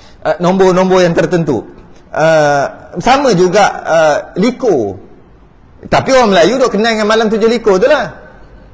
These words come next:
<laughs> Malam tujuh liko. Malam tujuh liko tu kita nak bincang. Kita nak bincang tujuh liko. Likur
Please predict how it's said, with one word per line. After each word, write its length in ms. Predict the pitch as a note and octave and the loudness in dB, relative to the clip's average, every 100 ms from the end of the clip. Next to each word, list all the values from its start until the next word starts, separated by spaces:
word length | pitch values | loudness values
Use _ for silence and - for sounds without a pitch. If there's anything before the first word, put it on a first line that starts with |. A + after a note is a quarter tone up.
| - - - - - - - | -20 -20 -20 -20 -20 -20 -12
<laughs> 320 | C3 - - | -10 -10 -6
Malam 240 | D3 B2+ | -2 0
tujuh 140 | B2 C3 | 0 0
liko. 400 | C3 C3 A#2+ - - - | 0 0 -2 -2 -12 -4
Malam 240 | E3+ G#3+ G3+ | 0 2 2
tujuh 120 | A#3 | 0
liko 160 | G#3 A#3+ | 2 2
tu 80 | C4+ C4 | 0 0
kita 160 | C4+ | -2
nak 240 | A#3 G3+ G#3+ | -2 0 -2
bincang. 260 | B3 C4 E3+ | 0 -2 -2
Kita 160 | C4 | -2
nak 80 | A#3 | -2
bincang 320 | G#3 F3+ G#3+ | -2 -2 -4
tujuh 380 | - A#3+ F#3+ B3 | -2 -2 0 2
liko. 320 | A3 A3+ A3+ D3+ | 0 -2 0 0
Likur 640 | D3+ G3 G3+ - C#4 A#3 | 0 -2 -4 0 2 2